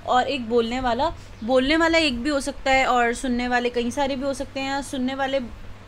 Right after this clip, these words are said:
एक हो, बोलने वाले कहीं सारे हो, लेकिन at least two लोगों की हमें इसमें ज़रूरत होती है, दो लोगों की।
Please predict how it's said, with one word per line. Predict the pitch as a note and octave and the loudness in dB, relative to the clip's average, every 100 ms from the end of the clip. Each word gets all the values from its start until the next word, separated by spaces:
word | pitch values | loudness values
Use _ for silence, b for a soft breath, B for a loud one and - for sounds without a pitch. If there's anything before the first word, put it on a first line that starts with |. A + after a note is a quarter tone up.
| G#3 A3+ A3 A3 - A#3 | -2 0 2 2 0 -2
एक | A3+ C4+ D4 D4+ | 2 2 2 2
हो, | D#4+ D#4 B B - | 2 0 B B 0
बोलने | A#3 A#3+ B3+ | 4 4 4
वाले | A#3+ B3 | 2 2
कहीं | B3 B3 | 0 -2
सारे | B3 A#3+ A#3 | 2 2 2
हो, | D#4 | 0
लेकिन | D#4+ D4 D4 | -2 -2 -2
at | - C4 | -2 -2
least | C#4+ D#4+ - | 0 -2 -4
two | D4+ D4+ | -6 -2
लोगों | D4 B3+ | 0 0
की | B3 C#4 | -2 -2
हमें | C4+ A#3 | -2 -2
इसमें | A#3 B3+ | -4 -4
ज़रूरत | A#3+ A3+ B3+ C4 | -2 0 0 0
होती | B3 - F#3+ | -2 -4 -4
है, | G#3+ | -2
दो | A3+ G#3 | 0 0
लोगों | G3 F#3 F#3 | -2 -6 -8
की। | B3 E4 | -4 -6